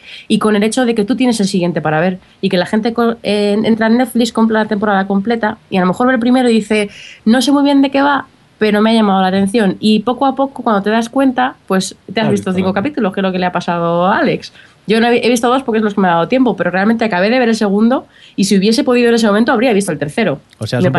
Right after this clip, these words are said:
Speaker 3: poco
Speaker 1: parece
Speaker 3: serie para ver
Speaker 1: genial.
Speaker 3: en maratón.
Speaker 1: ¿Eh?
Speaker 3: Es serie para ver en
Speaker 1: Sí.
Speaker 3: maratón.
Speaker 1: Sí, que no es como, por ejemplo, Top of the Lake,
Speaker 3: Sí.
Speaker 1: que es como una película de ocho horas en la que le han metido cortes así aleatoriamente,
Speaker 3: <laughs>
Speaker 1: <laughs> porque tenía que est-, porque solo podían durar los capítulos una hora.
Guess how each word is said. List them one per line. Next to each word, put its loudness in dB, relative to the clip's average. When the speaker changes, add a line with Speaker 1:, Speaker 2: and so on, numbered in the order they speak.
Speaker 3:
poco 0
Speaker 1:
parece -2
Speaker 3:
serie -4
para 0
ver 2
Speaker 1:
genial. 0
Speaker 3:
en -6
maratón. -4
Speaker 1:
¿Eh? 0
Speaker 3:
Es -4
serie -2
para -2
ver 0
en 2
Speaker 1:
Sí. 0
Speaker 3:
maratón. -6
Speaker 1:
Sí, 0
que -2
no 2
es 0
como, -2
por -4
ejemplo, -2
Top -4
of 0
the 0
Lake, -2
Speaker 3:
Sí. -10
Speaker 1:
que 0
es 2
como 0
una 0
película -4
de -2
ocho -2
horas -2
en -4
la -2
que -4
le -2
han 0
metido -2
cortes -4
así -4
aleatoriamente, 2
Speaker 3:
<laughs> -2
Speaker 1:
<laughs> -6
porque -4
tenía -4
que -6
est-, -10
porque -4
solo -6
podían -4
durar -4
los -6
capítulos -8
una -2
hora. -2